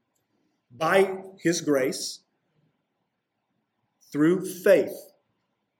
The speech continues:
in his promises that are fulfilled in Jesus. Always. This book is remarkably consistent. People stupidly, I'm gonna use that word and I don't care, stupidly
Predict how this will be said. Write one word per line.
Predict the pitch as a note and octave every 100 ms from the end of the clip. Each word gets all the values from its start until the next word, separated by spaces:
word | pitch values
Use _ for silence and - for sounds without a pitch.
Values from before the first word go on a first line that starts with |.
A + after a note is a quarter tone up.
| -
in | C#3+
his | B2+ E3+ E3+
promises | - F#3+ F3+ - - - - - _ _ _ _ _
that | D3 C#3+
are | C#3+ -
fulfilled | D3+ - E3 E3 D3+
in | D3+ D3
Jesus. | C#3+ C#3 C#3 - - - _ _ _ _ _ _ _ _ -
Always. | E3 - A2 - - - _ - -
This | B2+ F3 F#3+
book | C#3+ F3 G#3+ - - _ -
is | D#3+ D#3 -
remarkably | D#3 D3+ D#3+ F3+ F3+ D3 C#3+ B2
consistent. | C3 B2 B2+ A2+ - - _ _ _ _ _ _ _ _ _ _ _
People | - G#3+ G#3 E3+ F3
stupidly, | - - - A3+ A#3 F3+ - - - _ _ _ -
I'm | D3 E3+
gonna | D#3
use | D3 D#3+
that | D#3 D#3
word | D#3+
and | D#3
I |
don't | D3 D#3
care, | C3+ G#2+ -
stupidly | - - - A3 A3 F#3+ - -